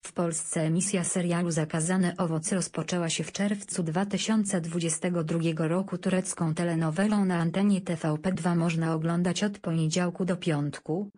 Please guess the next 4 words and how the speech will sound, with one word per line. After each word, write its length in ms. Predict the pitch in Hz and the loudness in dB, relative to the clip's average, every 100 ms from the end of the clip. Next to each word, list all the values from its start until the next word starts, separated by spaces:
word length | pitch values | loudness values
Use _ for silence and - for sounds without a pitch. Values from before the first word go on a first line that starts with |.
| - | -6
o 80 | 156 | -2
godzinie 460 | 151 151 156 151 | 0 2 0 0
siedemnastej 720 | - 170 156 147 143 - 165 160 | -2 0 0 0 -2 -2 -2 -2
piętnaście. 840 | 170 160 151 151 - - 214 | -4 -2 -2 0 -4 -2 -2